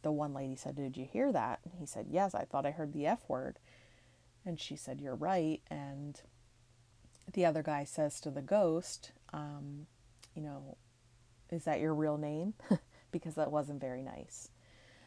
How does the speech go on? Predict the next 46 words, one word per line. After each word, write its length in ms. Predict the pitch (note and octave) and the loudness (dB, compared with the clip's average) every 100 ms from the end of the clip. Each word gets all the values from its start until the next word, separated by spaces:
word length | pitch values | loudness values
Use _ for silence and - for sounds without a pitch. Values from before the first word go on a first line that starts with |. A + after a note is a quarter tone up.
| - - | -18 -4
So 380 | - F#3+ F3 - - - - | 8 10 10 6 -20 -18 4
nothing 320 | F#3 F3+ E3+ | 6 8 6
else 180 | D3+ D3 | 4 0
came 260 | - E3 D3+ | 2 4 4
after 280 | C#3 - | 2 -2
that, 260 | C#3 C#3 - - | -2 -2 -2 -2
but 200 | C#3+ - - - - - | -4 -4 -14 -20 -20 -8
just 180 | D#3+ - | -4 2
thought 140 | D#3 | 2
it 60 | D3 | 2
was, 340 | D3 - - - - - | -2 -6 -18 -20 -16 -4
you 80 | D#3+ | -2
know, 200 | C3+ - | -2 -2
interesting, 460 | E3 E3 D3+ - D3+ | -2 -2 -4 -4 -4
and 100 | C#3+ | 0
that's 220 | D3 - | -2 -2
what 120 | D3 | -4
they, 200 | C3+ C#3+ - - - | -4 -4 -10 -12 -2
that's 180 | D3+ - | -2 -2
what 80 | |
they 100 | D#3+ | -6
hear 240 | C3+ E3 D3 | 0 0 0
when 140 | C#3 | -2
they 100 | C3+ | -4
ask 260 | C3+ B2+ - | -6 -6 -8
what 120 | - | -10
the 60 | - | -6
ghost's 320 | - - - | -6 -6 -8
name 200 | C#3 A#2+ - | -8 -8 -12
is. 140 | - - - - - - - | -16 -20 -20 -20 -20 -20 -2
So 120 | G3 | 0
if 80 | G3+ | 2
you've 120 | G#3+ | 2
never 200 | B3+ D4 | 4 6
actually 600 | C4 - F#3+ F3 D#3 D#3 - - - | 6 4 2 6 6 4 -2 -20 -12
seen 340 | - F#3 F3 | 0 4 4
one 140 | D#3 D3+ | 4 0
of 60 | |
those 200 | D3 D3 | 0 0
shows 540 | - - D3 B2+ - - - - - - - - - | 0 2 2 2 -4 -10 -20 -20 -20 -20 -20 -12 -2
and 120 | E3 | 0
you're 120 | E3 | 2
interested 500 | F#3+ F#3+ F3+ - D#3+ | 2 2 0 0 0
in 60 | D#3 | 0
this 180 | D3 - | -4 -6
topic, 580 | - C#3 - A#2+ - | -4 -4 -2 -6 -6